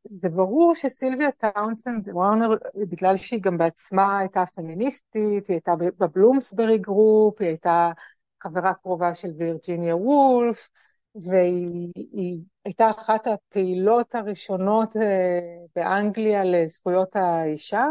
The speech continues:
וגם לסבית. אז אני חושבת שברור שכל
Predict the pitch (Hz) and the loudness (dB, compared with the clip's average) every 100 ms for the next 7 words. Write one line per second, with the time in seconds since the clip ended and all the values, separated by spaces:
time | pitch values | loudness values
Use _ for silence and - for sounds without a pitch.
0 | 311 _ _ _ _ - 160 160 175 180 | -4 _ _ _ _ -12 -6 0 0 2
1 | 170 160 196 247 320 330 _ _ _ _ | 2 0 0 2 2 -2 _ _ _ _
2 | _ - 196 180 185 - - 269 302 - | _ -12 -8 -6 -8 -6 0 2 2 -2
3 | 196 196 196 185 160 170 311 330 320 240 | 0 0 0 0 0 4 6 6 4 -2
4 | _ - 254 | _ 0 2